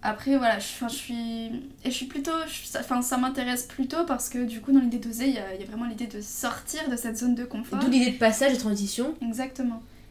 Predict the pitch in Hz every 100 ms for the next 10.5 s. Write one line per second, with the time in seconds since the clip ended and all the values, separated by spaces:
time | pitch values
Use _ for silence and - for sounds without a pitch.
0 | - - 233 220 214 214 214 214 220 220
1 | 220 233 262 277 - - - 240 226 226
2 | 226 233 233 247 240 285 370 370 302 277
3 | 269 269 269 247 247 240 247 - - -
4 | - - - - - 269 269 277 277 330
5 | 339 320 247 226 247 269 262 294 330 349
6 | 339 294 254 240 - 240 - 339 - 285
7 | 269 262 262 - 277 320 330 330 294 247
8 | 233 226 233 - - - - 277 339 311
9 | 277 269 277 294 269 233 233 254 233 208
10 | 214 208 247 247